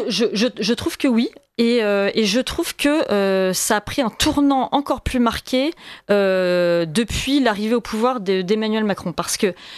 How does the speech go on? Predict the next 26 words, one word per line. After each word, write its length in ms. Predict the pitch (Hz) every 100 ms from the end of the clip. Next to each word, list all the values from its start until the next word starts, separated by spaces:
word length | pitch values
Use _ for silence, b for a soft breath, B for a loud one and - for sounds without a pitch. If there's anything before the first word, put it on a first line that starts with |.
| B -
euh, 400 | 190 190 185 185
qu'il 300 | 180 - 277
y 160 | 269 269
ait 80 | -
eu 300 | 254 269 262
du 140 | 180
mépris 300 | 214 214 -
de 40 | 220
classe, 360 | - 226 - 180
euh, 580 | 165 165 160 160 156
antérieurement, 500 | - 175 185 190 202
c'est, 140 | 208 170
c'est 220 | - -
certain, 440 | - 196 - 254
mais, 320 | 302 233 254 339 B B B -
euh, 640 | 208 196 190 190 190 185 185
il 80 |
me 60 | 220
semble 320 | 208 - 294
quand 160 | 277 240
même 180 | 254 294
qu'il 320 | - 269 214
y 80 | 202
avait 180 | 190
une 60 | 247
s-, 300 | - - -